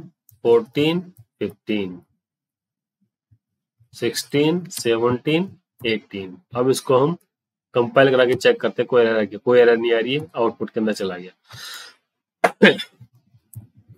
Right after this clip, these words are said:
अब हमें क्या बोला गया, initialize किस तरीके से करना, हमने initialize कर दिया। How will you refer the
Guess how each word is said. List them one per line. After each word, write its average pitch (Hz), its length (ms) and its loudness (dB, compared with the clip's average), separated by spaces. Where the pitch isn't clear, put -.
अब 175 180 6
हमें 151 240 4
क्या 165 140 6
बोला 139 260 4
गया, 147 120 6
initialize 143 440 4
किस 156 160 0
तरीके 156 180 4
से 143 60 0
करना, 151 220 2
हमने 143 180 2
initialize 131 400 0
कर 120 160 2
दिया। 110 280 -2
How 151 160 6
will 160 200 2
you 160 140 0
refer 147 360 2
the 147 120 0